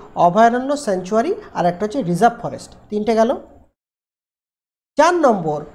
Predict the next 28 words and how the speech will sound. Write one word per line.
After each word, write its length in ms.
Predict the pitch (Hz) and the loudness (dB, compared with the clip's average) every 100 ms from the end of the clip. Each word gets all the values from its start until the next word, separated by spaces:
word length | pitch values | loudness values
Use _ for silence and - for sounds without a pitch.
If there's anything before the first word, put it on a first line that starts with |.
| - | -6
খুব 240 | 330 359 | 0 2
ইম্পর্টেন্ট 560 | 285 233 233 220 220 170 | 2 2 2 2 -2 -4
হচ্ছে 360 | 143 - 285 403 - 175 | -6 -6 -6 -8 -12 -14
বায়োস্ফিয়ার 760 | 143 190 254 294 - 220 233 | 0 2 2 0 -6 -4 -4
রিজার্ভ। 300 | 170 127 - - - _ _ _ _ _ _ - 151 | -4 -8 -12 -18 -20 _ _ _ _ _ _ -8 2
বায়োস্ফিয়ার 520 | 247 359 - 339 294 | 2 2 -2 -2 0
রিজার্ভ 360 | 220 214 196 165 | 2 2 2 -2
হচ্ছে 500 | - - 185 311 - - - _ | -6 -6 -2 -2 -6 -16 -20 _
বিভিন্ন, 460 | 175 254 302 311 339 - | -4 -2 -2 -2 -2 -2
এখানে 340 | 214 302 339 - - | 0 0 0 -6 -8
বায়োস্ফিয়ার 500 | 190 226 262 - 311 | 2 2 2 -2 -6
রিজার্ভের 320 | 311 320 330 | -2 -2 -2
বৈশিষ্ট্য 500 | 254 240 240 311 - | 0 -2 -2 -8 -2
হচ্ছে, 400 | 208 - 185 247 - - - | -4 -2 -4 -4 -6 -8 0
আগের 400 | 214 240 320 311 | 0 0 -4 -6
যে 100 | 320 | -8
তিনটে 340 | 302 285 294 | -6 -4 -2
আমরা 160 | 285 285 | 0 0
পড়লাম, 320 | 285 269 262 | 0 0 -2
সেখানে 340 | 262 262 269 | -4 -4 -4
শুধু 220 | 262 285 | -6 -6
বন্য 440 | 226 180 190 202 214 | -2 2 0 0 -4
প্রাণী 360 | 202 185 220 | 0 0 0
এবং 300 | 302 208 214 | -2 -4 -2
গাছেদের 440 | 180 175 226 240 233 | 2 2 2 -2 -2
কথা 240 | 160 170 | -4 -4
বলা 200 | 143 135 | -6 -8
হয়েছে, 320 | 135 131 - | -10 -14 -18